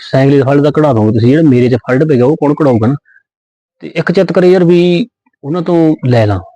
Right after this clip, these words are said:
ਪੈਸੇ, ਹਨਾ, ਥੋੜ੍ਹੇ ਮੋਟੇ, ਕਿਉਂਕਿ ਮੈਨੂੰ ਨਹੀਂ ਪਤਾ ਵੀ ਕਿੰਨੇ ਲੱਗਣੇ ਆ ਸਾਈਕਲ ਦੇ, ਕਿਉਂਕਿ ਗੇਅਰ, ਜਿਹੜੀ ਇਹ ਬੀ ਟਵਿਨ ਦੀ ਸਾਈਕਲ ਹੈ ਨਾ, ਹਾਲੈਂਡ ਦਾ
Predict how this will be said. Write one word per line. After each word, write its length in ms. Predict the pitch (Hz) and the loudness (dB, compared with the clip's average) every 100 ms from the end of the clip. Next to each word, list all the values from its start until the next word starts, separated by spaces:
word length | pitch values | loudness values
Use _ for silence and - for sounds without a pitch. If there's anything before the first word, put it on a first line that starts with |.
| _ | _
ਪੈਸੇ, 260 | 123 104 104 | -16 -10 -6
ਹਨਾ, 120 | 110 | -6
ਥੋੜ੍ਹੇ 240 | 127 113 123 | -4 -2 0
ਮੋਟੇ, 220 | 123 123 | 0 0
ਕਿਉਂਕਿ 240 | 117 123 | 0 0
ਮੈਨੂੰ 460 | 120 120 131 123 120 | 0 -2 -2 0 2
ਨਹੀਂ 100 | 135 | 2
ਪਤਾ 160 | 131 | 0
ਵੀ 100 | 127 123 | -2 -2
ਕਿੰਨੇ 260 | 120 113 | -2 0
ਲੱਗਣੇ 280 | 110 110 110 | 0 0 0
ਆ 40 | 110 | 0
ਸਾਈਕਲ 340 | 117 110 110 | -2 0 0
ਦੇ, 40 | |
ਕਿਉਂਕਿ 320 | 113 113 123 120 110 | 0 0 0 -2 -2
ਗੇਅਰ, 340 | 113 123 135 143 - - | 0 2 0 -2 -10 -12
ਜਿਹੜੀ 160 | 131 147 | -4 0
ਇਹ 140 | 143 | 0
ਬੀ 180 | 127 123 | 0 0
ਟਵਿਨ 240 | 123 123 120 | 0 0 2
ਦੀ 100 | 120 | 0
ਸਾਈਕਲ 300 | 123 113 120 | -2 0 0
ਹੈ 60 | |
ਨਾ, 100 | 160 | 0
ਹਾਲੈਂਡ 360 | 123 110 110 110 | 0 0 2 0
ਦਾ 300 | 113 113 110 | 0 0 -2